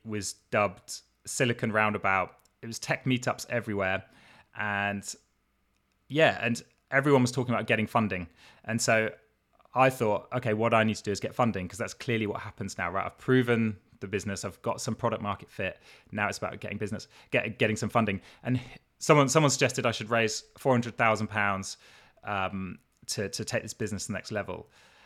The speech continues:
And who wouldn't want the security of that in their bank account at that stage, right? It sounds very tempting to be like, "Okay, you're going from,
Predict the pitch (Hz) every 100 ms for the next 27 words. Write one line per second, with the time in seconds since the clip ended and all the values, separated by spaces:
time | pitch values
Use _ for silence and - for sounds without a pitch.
0 | - 110 - 151 151 147 123 - 104 117
1 | 120 113 - _ _ - 127 120 117 -
2 | 127 120 - 101 107 98 101 98 92 110
3 | 120 117 92 87 98 - 101 - - 123
4 | 98 85 - 98 95 - 110 101 104 107
5 | 120 113 104 - 117 - 95 90 - 104
6 | 98 92 - - - - 117 104 104 110
7 | 107 - 107 101 98